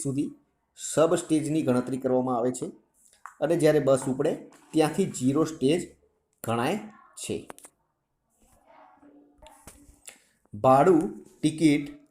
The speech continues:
ભાડાની ગણતરી કરવા માટે એક સ્ટેજનો ભાવ આપેલ હોવો જરૂરી છે, જે દાખલામાં આપેલ હશે.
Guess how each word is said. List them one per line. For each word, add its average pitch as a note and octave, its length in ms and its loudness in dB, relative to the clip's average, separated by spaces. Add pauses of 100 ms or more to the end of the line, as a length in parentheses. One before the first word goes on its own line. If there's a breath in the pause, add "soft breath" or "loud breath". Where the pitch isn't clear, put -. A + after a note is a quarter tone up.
(300)
ભાડાની D#3+ 560 4
ગણતરી D3+ 420 0
કરવા C3+ 280 4
માટે C3+ 180 -4 (220)
એક F#3+ 120 6
સ્ટેજનો D#3 440 -2
ભાવ B2 240 4 (240)
આપેલ D3 320 0
હોવો A2+ 220 0 (180)
જરૂરી G#2+ 340 0
છે, D3 100 -6
જે D#3 120 -6
દાખલામાં A2+ 480 -4
આપેલ F#2 320 -10
હશે. - 200 -20